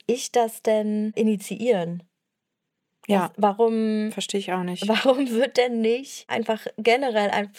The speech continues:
Speaker 1: weiß ich, alle zwei Jahre geprüft, wie die Prüfung dann ausfällt? Ich meine, genau, das, da steckt ja auch wieder diese Angst dahinter, okay, wenn wir jetzt alle zwei Jahre prüfen, kann ja auch mal sein, die Person ist mal gerade arbeitslos oder sonst irgendwas, ne, und das wirkt sich aus oder so.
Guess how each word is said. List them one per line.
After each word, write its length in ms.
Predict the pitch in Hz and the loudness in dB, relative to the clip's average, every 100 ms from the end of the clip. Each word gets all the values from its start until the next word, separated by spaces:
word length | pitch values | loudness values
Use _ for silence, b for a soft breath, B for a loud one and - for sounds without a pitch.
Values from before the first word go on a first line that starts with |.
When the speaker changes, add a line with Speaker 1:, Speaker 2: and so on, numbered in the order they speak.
| - | -4
Speaker 1:
weiß 160 | 208 202 | -2 0
ich, 240 | - - - | -4 -4 0
alle 180 | 233 233 | 2 0
zwei 220 | - 220 | 2 2
Jahre 720 | 214 220 214 214 208 202 196 | 4 2 0 0 2 0 -4
geprüft, 800 | - 202 214 - 247 220 180 - - _ _ _ _ _ - | -8 -4 -6 -2 -2 0 -4 -12 -20 _ _ _ _ _ -6
wie 220 | 202 202 | -4 -2
die 80 | 196 | -4
Prüfung 360 | - 240 226 | -2 -2 0
dann 140 | 202 190 | 0 2
ausfällt? 560 | 185 220 - 226 226 | 0 0 0 0 2
Ich 120 | 214 202 | -2 2
meine, 220 | 226 220 | 2 4
genau, 340 | 226 220 233 | 2 4 4
das, 240 | 220 208 - 190 - | 2 -2 -6 -6 2
da 140 | 208 | 0
steckt 300 | 190 220 208 | 2 -2 2
ja 120 | 220 | 2
auch 140 | 202 - | 2 0
wieder 180 | 220 | 0
diese 240 | 208 196 196 | 0 0 0
Angst 260 | 202 214 220 | 0 -2 0
dahinter, 320 | 202 208 202 | 0 0 0
okay, 260 | 190 233 208 | 0 0 2
wenn 200 | 208 196 | 2 0
wir 60 | |
jetzt 140 | 185 - | -2 -2
alle 200 | 202 196 | -2 -2
zwei 180 | - | -4
Jahre 180 | 185 185 | -4 -4
prüfen, 600 | 180 - 247 247 247 254 254 | -4 -2 -2 -2 -2 -2 -2
kann 220 | 214 208 | 0 0
ja 140 | 196 | 0
auch 60 | 202 | 2
mal 180 | 214 202 | 0 0
sein, 420 | 202 202 208 214 | -2 0 -2 -6
die 260 | 214 190 190 | -8 -8 -6
Person 300 | 196 202 208 | -4 -2 -2
ist 140 | 208 202 | -2 -2
mal 160 | 202 | -4
gerade 240 | 202 196 202 | -4 -4 -4
arbeitslos 520 | 202 202 - 214 208 | -4 -6 -6 -8 -4
oder 140 | 202 | -4
sonst 320 | 190 190 202 | -2 -4 -4
irgendwas, 400 | 226 220 220 220 | -6 -4 -4 -4
ne, 160 | 220 214 | -2 -2
und 140 | 202 | -2
das 180 | 196 196 | -6 -4
wirkt 180 | 202 196 | -6 -6
sich 200 | 190 - | -8 -4
aus 240 | 196 214 | -2 -4
oder 180 | 208 202 | -4 -4
so. 200 | 202 220 | 0 -2